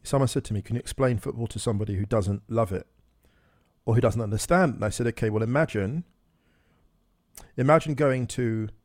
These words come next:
the Royal Festival Hall to see an orchestra, only there was no sheet music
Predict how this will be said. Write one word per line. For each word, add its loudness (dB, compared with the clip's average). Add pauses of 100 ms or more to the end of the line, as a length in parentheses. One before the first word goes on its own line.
(120)
the 0
Royal 6
Festival -2
Hall -4 (640)
to 0
see 2
an 2
orchestra, -4 (880)
only 6
there 4
was 2
no 6
sheet 0
music -6